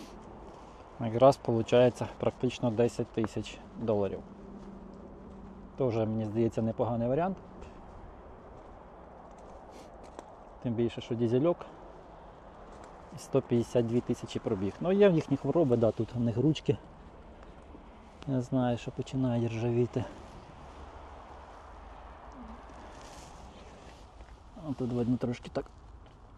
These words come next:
що то виступило. То лі було, може, підкрашено. Ну, так, непоганий варіант, непоганий варіант.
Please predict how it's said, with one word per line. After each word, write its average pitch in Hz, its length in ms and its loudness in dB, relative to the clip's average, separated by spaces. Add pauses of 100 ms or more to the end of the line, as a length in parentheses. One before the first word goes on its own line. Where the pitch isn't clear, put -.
(220)
що - 220 -6
то - 180 -2 (380)
виступило. 151 720 4 (1000)
То 135 140 4
лі 131 100 6
було, 123 300 4
може, 120 240 2
підкрашено. 120 680 2 (1700)
Ну, 170 220 0
так, - 280 4
непоганий 170 480 2
варіант, 139 340 6 (100)
непоганий 117 600 0
варіант. 104 340 2